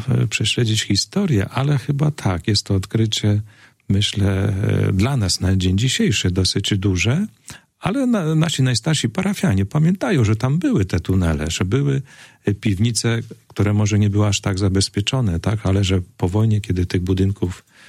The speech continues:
w większości nie było, to te piwnice, e, były, tylko, e, niestety one zostały właśnie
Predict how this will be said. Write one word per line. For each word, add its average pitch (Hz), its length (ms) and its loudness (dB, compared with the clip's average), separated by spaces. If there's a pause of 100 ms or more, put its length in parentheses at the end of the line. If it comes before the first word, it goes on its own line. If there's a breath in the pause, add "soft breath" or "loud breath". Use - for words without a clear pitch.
(120)
w - 20 0
większości 98 480 0
nie 90 140 2
było, 104 360 2 (480 soft breath)
to 107 340 0 (100)
te 110 140 -2
piwnice, 101 600 0
e, 98 460 0
były, 113 340 -2
tylko, 101 500 0
e, 104 120 2
niestety 98 480 0
one 90 300 -2
zostały 85 520 -4
właśnie - 520 -6